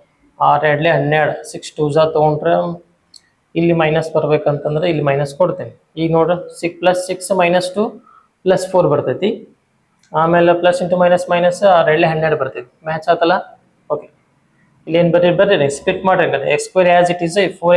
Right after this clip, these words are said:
x can be written as plus six x plus minus two x minus twelve is equal to zero. ಆ, ಇದು ಇಲ್ಲಿ ತನ ಅಂತೂ ಅರ್ಥ ಆಗೈತಲ್ಲ. Squaring on both side ಮಾಡಿದಾಗ ನನಗೆ ಏನ್ ಸಿಕ್ತಿದ್ದು, ಕ್ವಾಡ್ರಾಟಿಕ್ ಈಕ್ವೇಷನ್ ವರ್ಗ ಸಮೀಕರಣ ಸಿಕ್ತಿದ್ದು, ಸಿಂಪ್ಲಿಫಿಕೇಶನ್ ಪ್ಲಸ್ ಟ್ವೆಂಟಿ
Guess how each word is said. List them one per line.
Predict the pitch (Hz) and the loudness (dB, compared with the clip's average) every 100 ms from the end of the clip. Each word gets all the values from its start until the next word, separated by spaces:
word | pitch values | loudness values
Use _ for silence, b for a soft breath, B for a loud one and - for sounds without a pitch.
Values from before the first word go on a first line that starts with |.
| 175 | 2
x | - 175 | -2 -4
can | 170 170 | -2 0
be | |
written | 165 170 170 170 | 0 0 0 -2
as | 185 262 - b b b _ | -2 -6 -8 b b b _
plus | 170 170 180 175 | 0 0 0 -4
six | 180 170 - - 175 | -4 -6 -8 -4 -6
x | - - 233 - 165 | -4 0 0 0 0
plus | 170 - - - - 165 | -2 -2 -12 -20 -8 -2
minus | 156 175 190 - | 0 2 0 -2
two | 180 175 170 | -4 0 0
x | 170 - 240 - B B B - 151 | -2 -6 -6 -6 B B B -2 0
minus | 156 175 - - | 2 2 0 2
twelve | 175 202 160 | 4 4 0
is | 151 175 | -4 -4
equal | 180 170 214 | -2 0 0
to | 190 | 2
zero. | 180 - - - b b b 180 | 2 2 -4 -20 b b b 0
ಆ, | 180 185 185 | 2 2 2
ಇದು | 160 180 180 | 4 4 4
ಇಲ್ಲಿ | 180 190 | 4 4
ತನ | 185 185 | 4 2
ಅಂತೂ | 185 175 | 4 2
ಅರ್ಥ | 175 175 | 4 2
ಆಗೈತಲ್ಲ. | 170 170 175 170 139 | 4 2 2 2 -2
Squaring | - 156 170 175 | 2 2 4 2
on | 165 147 | 2 2
both | 170 165 | 2 2
side | 170 165 | 0 0
ಮಾಡಿದಾಗ | 165 165 170 170 | 0 2 2 2
ನನಗೆ | 170 156 | 2 2
ಏನ್ | 170 - | 0 -6
ಸಿಕ್ತಿದ್ದು, | - - 165 180 - | -18 -16 -6 -6 0
ಕ್ವಾಡ್ರಾಟಿಕ್ | 143 143 165 170 165 | 2 2 -2 -6 -10
ಈಕ್ವೇಷನ್ | 175 165 170 147 | -8 -6 -2 0
ವರ್ಗ | 156 170 175 | 2 0 -2
ಸಮೀಕರಣ | 175 175 170 180 175 | -2 0 0 0 -4
ಸಿಕ್ತಿದ್ದು, | 170 175 165 151 | -14 -10 -10 -10
ಸಿಂಪ್ಲಿಫಿಕೇಶನ್ | 147 151 165 170 - b b b | -16 -14 -8 -8 -10 b b b
ಪ್ಲಸ್ | 170 - | -2 2
ಟ್ವೆಂಟಿ | 170 | 0